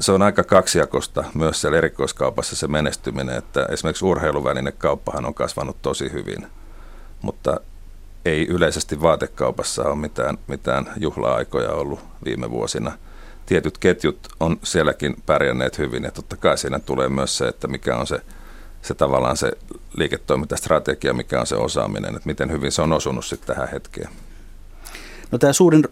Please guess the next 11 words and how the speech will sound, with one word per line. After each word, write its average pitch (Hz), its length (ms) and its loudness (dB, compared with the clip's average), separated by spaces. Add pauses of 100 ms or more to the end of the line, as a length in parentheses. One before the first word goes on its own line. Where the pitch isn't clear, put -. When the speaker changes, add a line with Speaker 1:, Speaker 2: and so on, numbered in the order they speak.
(100)
Speaker 2:
ruumis, 143 340 8
eli 117 100 0 (160)
tapaus 131 340 4
Anttila, 123 440 4
niin 110 220 2 (600)
miten 143 380 4
te 127 120 2
kaksi - 340 2
arvioitte 104 460 2
sitä, 110 300 -2
m-, 104 40 -2